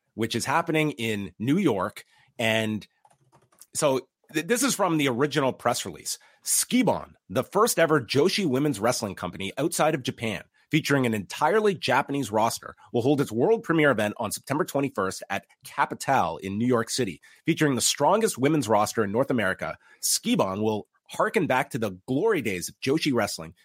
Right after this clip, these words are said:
to present the authentic, hard-hitting, phenomenal Joshi experience. The Skibon name is an ode to the girl gangs of the sixties and seventies that helped bring feminism to the forefront of Japan.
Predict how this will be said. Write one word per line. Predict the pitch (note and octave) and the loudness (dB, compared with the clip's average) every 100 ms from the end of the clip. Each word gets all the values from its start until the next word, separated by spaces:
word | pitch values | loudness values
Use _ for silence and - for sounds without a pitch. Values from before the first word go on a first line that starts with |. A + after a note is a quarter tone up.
| _ | _
to | B2+ | -4
present | C3 C#3+ C3+ | -2 -2 0
the | G#2+ | -2
authentic, | F2 C3 C#3 C#3 - _ | -2 -2 -2 -4 -4 _
hard-hitting, | - D#3 C#3 B2 B2 | -2 0 2 0 0
phenomenal | - G#2 B2+ D#3 A2 F2+ | -2 0 2 2 0 -4
Joshi | F2 A2 A2 | -2 -2 -2
experience. | G2 - C3 B2+ E2+ - - - - - | -2 -2 0 2 0 -6 -8 -14 -20 -2
The | C3 A#2+ | 0 0
Skibon | - - - A3 F3+ C#3 | -2 -2 0 0 0 2
name | B2+ B2+ F#2 F#2+ | 2 0 -2 -4
is | A#2+ | -4
an | A2+ G#2 | -4 -2
ode | D3+ F3+ | 0 0
to | B2+ | 0
the | A#2+ | -2
girl | F#2+ D#3 F#3+ | 0 0 0
gangs | G#2+ F2+ F2+ | 0 -4 -6
of | F#2 F2+ | -8 -8
the | |
sixties | - D#3 - F3 C3+ | -4 -4 -2 -2 -2
and | A#2 | 0
seventies | C3 A2+ E2 E2+ - _ | 0 0 -4 -8 -14 _
that | C3 A#2+ | -2 0
helped | D3+ - | -2 0
bring | C3+ A2 | -2 0
feminism | D#3 G#3 B2+ F2 G2+ F2+ | 0 0 0 -4 -8 -8
to | |
the | G#2 | -8
forefront | - C#3 C#3+ C3 B2 | -2 0 2 0 -2
of | G2 | -10
Japan. | - C#3 B2+ C#2 | -4 -2 -2 -6